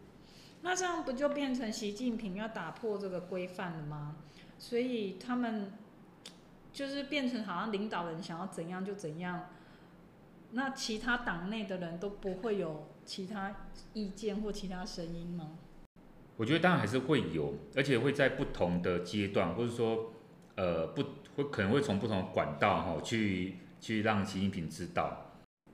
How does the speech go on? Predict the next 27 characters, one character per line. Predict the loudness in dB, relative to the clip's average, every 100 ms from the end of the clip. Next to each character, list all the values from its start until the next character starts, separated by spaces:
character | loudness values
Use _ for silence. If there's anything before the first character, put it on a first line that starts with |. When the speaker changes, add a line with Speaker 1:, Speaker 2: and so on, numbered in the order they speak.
| -2
Speaker 2:
那 | 2
你 | 2 2
也 |
可 | 2 4
以 | 4
从 | 4 2
另 | 4
外 |
一 | 4
个 |
角 | 2
度 | 2
来 | 4 4
讲， | 2 -4
习 | -4 -2
近 | 2
平 | 2
要 | 4
摆 | 4 2
平 | 0
这 | 0 0
些 | 0 0 0
不 | 0
同 | -2 -2
意 | -2
见 | -2 -2
哦， | -2